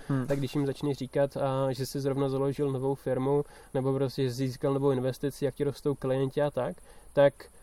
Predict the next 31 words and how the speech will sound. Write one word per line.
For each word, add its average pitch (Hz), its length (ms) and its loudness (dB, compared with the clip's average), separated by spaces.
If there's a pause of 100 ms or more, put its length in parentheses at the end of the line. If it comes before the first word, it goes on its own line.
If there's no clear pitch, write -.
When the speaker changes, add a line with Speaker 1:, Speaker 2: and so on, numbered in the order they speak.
Speaker 2:
oni 147 220 4
sice 156 220 -2
jako 151 360 4
reagujou 151 560 6
jako, 143 360 4
"Wow, 147 400 4
to 156 80 -2
je 151 100 2
skvělý" 147 420 0
a 147 40 -2
tak, - 300 -6
ale 151 120 4
ty 147 120 -2
vidíš, 143 220 -4
že 143 60 -4
vlastně 139 340 -2
ta 143 80 -2
konverzace 139 420 -2
nezajímá. 123 520 -2 (300)
Speaker 1:
Hmm. 139 140 6
Speaker 2:
A - 20 4
v-, 139 200 2
vlastně 143 360 0
to 151 80 0
nechtějí 143 300 0
poslouchat. - 380 -8
Když 139 140 -6
to 165 100 0
potom 160 220 2 (260)
sesuneš 160 520 0
na, 147 280 6